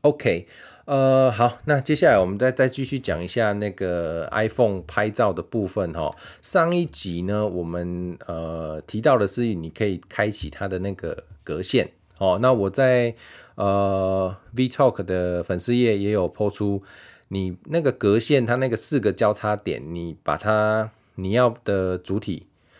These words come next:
放在这四个点上面，同时就会有不同的这个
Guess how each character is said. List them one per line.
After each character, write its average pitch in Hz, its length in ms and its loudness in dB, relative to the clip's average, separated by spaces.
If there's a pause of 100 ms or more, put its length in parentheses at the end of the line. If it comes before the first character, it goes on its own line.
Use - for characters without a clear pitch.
(140)
放 120 260 0
在 110 200 4
这 110 160 0
四 - 180 -2
个 92 100 0
点 82 240 -6
上 101 200 0
面， 104 260 -2
同 98 180 -6
时 92 140 -8
就 98 160 -2
会 101 220 0
有 67 240 -2 (520)
不 135 120 2
同 78 260 -8
的 82 160 -2
这 95 160 -4
个 78 480 -4